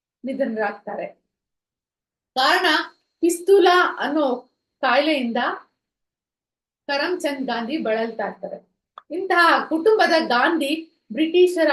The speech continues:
ಭಿಕ್ಷೆಯಲ್ಲಿ ಬದುಕುವ ಸ್ಥಿತಿ ಖಂಡಿತ ಅವ್ರಿಗಿರ್ಲಿಲ್ಲ. ಯಾರಾದ್ರೂ ಮುಂದೆ ಕೈ ಚಾಚಿ ಬದುಕ್ತಾ ಇದ್ರೆ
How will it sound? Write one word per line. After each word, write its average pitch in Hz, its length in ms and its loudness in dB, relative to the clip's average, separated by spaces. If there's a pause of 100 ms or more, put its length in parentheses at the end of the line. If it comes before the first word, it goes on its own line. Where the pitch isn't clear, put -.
(180)
ಭಿಕ್ಷೆಯಲ್ಲಿ 254 640 -6
ಬದುಕುವ 214 440 -6
ಸ್ಥಿತಿ 311 680 -6
ಖಂಡಿತ 262 360 -8
ಅವ್ರಿಗಿರ್ಲಿಲ್ಲ. 247 500 0 (440)
ಯಾರಾದ್ರೂ 370 640 4
ಮುಂದೆ 339 300 0
ಕೈ 349 340 2
ಚಾಚಿ 302 440 0
ಬದುಕ್ತಾ 285 460 -2
ಇದ್ರೆ 277 540 0